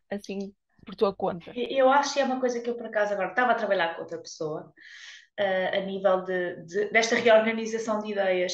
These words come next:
Speaker 2: e ver o que é que é possível para mim fazer e rentável, e visto como que eu tenho uma bebé, eh, eu acho que o trabalho é um bom complemento à vida, não é vida, não é trabalho e de vez em quando vivemos,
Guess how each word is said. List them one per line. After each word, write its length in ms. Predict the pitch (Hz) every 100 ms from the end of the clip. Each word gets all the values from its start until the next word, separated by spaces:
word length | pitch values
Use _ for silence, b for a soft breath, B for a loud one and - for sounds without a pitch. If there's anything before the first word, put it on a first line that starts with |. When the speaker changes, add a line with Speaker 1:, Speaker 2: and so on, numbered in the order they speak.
| - -
Speaker 2:
e 140 | 208
ver 260 | 202 214 220
o 40 |
que 80 | 220
é 40 |
que 120 | 214
é 40 | 202 -
possível 480 | - - 214 202 190
para 160 | 190 190
mim 180 | 190
fazer 460 | 185 190 175 185 208
e 60 | 190
rentável, 800 | 196 190 - 170 180 185 254 262 202
e 120 | 180
visto 480 | 190 190 - 170 170 B B B
como 220 | - 190 180
que 80 |
eu 100 | 190
tenho 240 | 196 190 190
uma 140 | 185
bebé, 640 | 202 202 208 185 170 175 - _ b b -
eh, 420 | 196 196 190 - -
eu 280 | 202 196 208
acho 280 | 208 -
que 60 | -
o 40 |
trabalho 400 | 220 214 220 196
é 40 | 196
um 160 | 196
bom 160 | 196 202
complemento 480 | 208 196 202 196 196
à 40 | 190
vida, 480 | 196 202 226 285 277
não 160 | 208 202
é 140 | 190
vida, 600 | 185 196 208 180 175 175 - _ _
não 140 | 185 190
é 60 |
trabalho 500 | 190 208 208 202 190
e 20 |
de 60 | 185
vez 140 | 196
em 80 | 202
quando 200 | 196 190
vivemos, 520 | 196 190 185 214 269